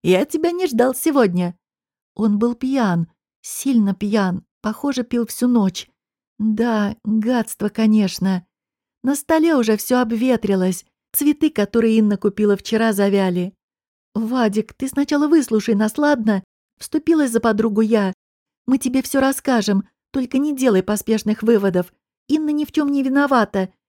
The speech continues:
Это все наши новые начальники. Заставили нас отмечать всем коллективом.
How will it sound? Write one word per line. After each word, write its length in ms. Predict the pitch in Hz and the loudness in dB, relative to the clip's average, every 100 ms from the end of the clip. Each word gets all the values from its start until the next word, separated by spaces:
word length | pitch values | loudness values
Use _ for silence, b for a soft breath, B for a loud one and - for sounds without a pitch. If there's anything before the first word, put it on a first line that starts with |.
| - | -10
Это 160 | - 330 | -6 -4
все 160 | - 311 | -4 -2
наши 260 | 294 - | -2 -2
новые 280 | 294 254 233 | -2 2 4
начальники. 840 | 247 247 277 240 196 190 196 185 _ _ _ - | 2 0 -2 0 0 0 0 -2 _ _ _ -6
Заставили 640 | 190 240 - 262 240 226 | -2 -2 -2 0 2 2
нас 220 | 226 226 220 | 2 2 -2
отмечать 440 | 214 220 285 277 | -2 -2 0 -4
всем 280 | - 240 226 | -4 -2 0
коллективом. 720 | 233 233 - - 214 185 | 0 -4 -6 -4 0 0